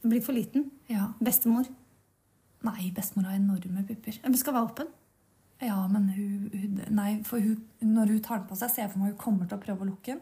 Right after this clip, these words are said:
Speaker 2: og så
Speaker 1: Mm.
Speaker 2: sier hun, «Men den er for liten til meg. Her får Tore brøst.»
Speaker 1: Ja. Mm.
Speaker 2: Så jeg tenker at den skal ha den selv, ja.
Speaker 1: Ja, du skal ha den selv.
Speaker 2: Men, ehm, jeg tror den blir kul, men jeg tror at den, jeg tror jeg må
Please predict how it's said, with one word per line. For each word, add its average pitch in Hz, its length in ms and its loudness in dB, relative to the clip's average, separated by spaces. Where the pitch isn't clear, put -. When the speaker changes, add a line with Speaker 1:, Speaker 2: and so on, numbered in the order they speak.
Speaker 2:
og 233 80 -4
så 202 80 -2
Speaker 1:
Mm. 226 60 -2
Speaker 2:
sier 214 120 -4
hun, 196 120 -10
«Men 508 80 -6
den 415 80 0
er - 40 -6
for 285 80 2
liten 220 260 0
til 214 120 -4
meg. 190 80 -6
Her 508 80 4
får - 160 2
Tore 254 160 4
brøst.» 190 380 -4
Speaker 1:
Ja. 254 240 0
Mm. 233 180 2
Speaker 2:
Så 247 220 -2
jeg 247 140 -4
tenker 233 260 -2
at 196 80 -6
den 240 140 -4
skal - 240 -8
ha 208 140 -4
den 220 140 -2
selv, 220 320 -6
ja. 302 80 -6
Speaker 1:
Ja, 202 160 -8
du - 80 -10
skal - 160 -2
ha 226 80 2
den 247 60 4
selv. 214 220 -2
Speaker 2:
Men, 254 280 0
ehm, 254 380 -6
jeg 226 100 8
tror 208 180 4
den 220 100 8
blir 214 180 6
kul, 233 200 4
men 226 140 10
jeg 233 140 6
tror 220 260 4
at - 320 0
den, 220 500 4
jeg 240 140 4
tror 220 140 4
jeg 220 80 12
må 220 100 8